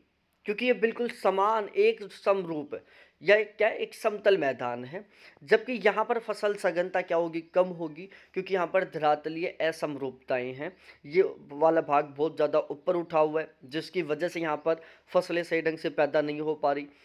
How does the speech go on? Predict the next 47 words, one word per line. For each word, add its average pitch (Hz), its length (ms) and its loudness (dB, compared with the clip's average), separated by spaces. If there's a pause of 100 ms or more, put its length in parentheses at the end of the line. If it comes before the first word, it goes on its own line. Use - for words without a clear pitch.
(200)
ये 160 140 4
वाला 180 240 6
भाग 160 320 -4
बहुत 151 200 -4
ज़्यादा 156 240 0
नीचे 139 360 -4
धंसा 160 260 -2
हुआ 147 160 0
है, 151 100 -8
जिसकी 139 340 -6
वजह 151 220 0
से 165 100 -6
अच्छे 160 240 -6
से 156 140 -12
फसलें 151 360 -8
पैदा 143 260 -4
नहीं 143 220 -8
हो 139 160 -10
पा 135 180 -10
रही, 139 180 -14 (500)
ठीक 160 160 -6
है। 156 80 -12 (480)
दूसरा 240 320 6
होता 262 180 6
है 262 80 -4
टेम्परेचर। 151 500 0
टेम्परेचर 190 580 0
भी 208 60 -4 (180)
बहुत 180 460 4
ज़्यादा 165 360 4
हद 156 280 -8
तक 175 140 -6
प्रभावित 151 420 -2
करता 151 260 -4
है 151 60 -8
फसल 151 280 -10
सघनता 143 460 -8
को। - 180 -20 (460)
भाई, 247 200 8
जहाँ 180 380 -2
का 233 160 0
टेम्परेचर 180 760 -2 (480)
उस 254 180 0
फसल 214 320 2
के 208 160 2
अनुकूल 208 640 0
होगा, 143 360 -2